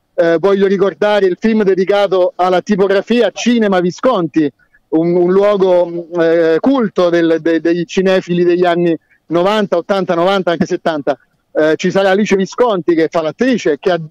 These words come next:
realizzato insieme a Oreste Crisostomi un documentario proprio su questo luogo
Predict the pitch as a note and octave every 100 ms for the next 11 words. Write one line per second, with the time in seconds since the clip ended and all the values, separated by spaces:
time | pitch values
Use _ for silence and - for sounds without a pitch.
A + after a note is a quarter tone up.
0 | _ E3+ F3+ F#3 E3 A#3 F#3 D#3+ G3 F3+
1 | F3+ E3+ F3 E3 E3+ G3+ - E3+ D#3+ -
2 | _ - A#3 A3+ G3+ G3+ G3 A#3+ F#3+ D#3+
3 | D#3+ F3+ E3+ D#3+ - F3+ - E3+ G3 F#3
4 | D3+ D3